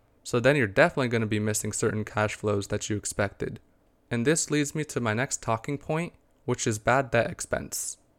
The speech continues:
Now, what bad debt expense is, is it's an expense that's recognized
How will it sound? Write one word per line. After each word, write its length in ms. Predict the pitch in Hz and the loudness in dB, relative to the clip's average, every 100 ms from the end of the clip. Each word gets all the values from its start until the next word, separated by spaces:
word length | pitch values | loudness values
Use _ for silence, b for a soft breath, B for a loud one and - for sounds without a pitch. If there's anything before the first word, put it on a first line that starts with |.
| _ _ _ _ _ | _ _ _ _ _
Now, 140 | 123 123 | 2 4
what 160 | 120 | 6
bad 280 | 139 165 151 | 6 6 6
debt 180 | 123 131 | 4 4
expense 520 | 151 - 165 165 - | 2 0 0 0 -2
is, 400 | 180 190 196 - _ _ _ - | 0 0 -4 -12 _ _ _ -2
is 120 | 127 | -2
it's 140 | 151 | 0
an 60 | 156 | -2
expense 440 | 123 - 131 156 | -2 0 0 2
that's 280 | 190 - - | 2 0 2
recognized 840 | 107 110 135 139 147 160 160 - | 0 2 -2 0 0 0 -4 -12